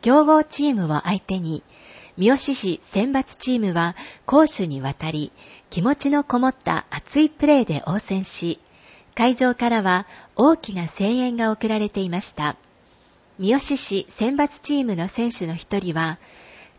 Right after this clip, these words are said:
「今日は相手チームを抑えることができたので、今後も頑張って練習していきたいです」と試合を振り返っていました。キャッ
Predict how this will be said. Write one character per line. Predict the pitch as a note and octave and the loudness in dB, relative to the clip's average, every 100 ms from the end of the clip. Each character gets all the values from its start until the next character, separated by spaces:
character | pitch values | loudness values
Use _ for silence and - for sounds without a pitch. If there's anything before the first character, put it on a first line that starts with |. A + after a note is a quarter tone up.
| - | 2
「今 | B3+ A3+ | 4 4
日 | |
は | E3 - | 2 0
相 | F3+ C4+ | -2 -2
手 | C#4+ | -4
チ | - D4+ | -2 -2
ー | C#4+ | 0
ム | G#3+ | 0
を | E3 | -2
抑 | F#3 - C4+ | -2 -2 -2
え | C#4 | -2
る | |
こ | B3 G3+ | -2 -4
と | F3+ | -4
が | D#3+ | -4
で | E3+ | -6
き | - | -6
た | - F#3+ | -2 -2
の | E3 | -2
で、 | E3 E3 - - - - - | -4 -6 -10 -20 -20 -18 -2
今 | A3 A#3+ | 0 0
後 | A#3+ | 0
も | A3+ | 0
頑 | G3 A3+ | 0 -2
張 | C4+ | -2
っ | C4 | -4
て | _ F3+ F3 - | _ -4 -4 -6
練 | F3 B3+ | -4 -4
習 | - C#4 | -2 -2
し | C4+ | -2
て | - C#4 | -2 -2
い | |
き | C4+ | -2
た | - C4 | -2 -2
い | G#3+ | 0
で | F#3 | -4
す」 | - - _ _ - - _ - | -6 -18 _ _ -20 -20 _ -6
と | G3 | -4
試 | - - F3+ A#3 B3 | -4 -4 -2 0 0
合 | |
を | A#3+ | -2
振 | F#3+ | -2
り | A3 | -4
返 | - C4 | -2 -2
っ | A#3+ | -2
て | - | -4
い | F3 | -4
ま | D#3+ | -4
し | G3 - | -6 -8
た。 | C#3+ C#3 - _ _ _ _ _ _ _ _ _ - - _ _ | -8 -8 -12 _ _ _ _ _ _ _ _ _ -20 -20 _ _
キ | C4+ | 0
ャ | |
ッ | D#4+ | 0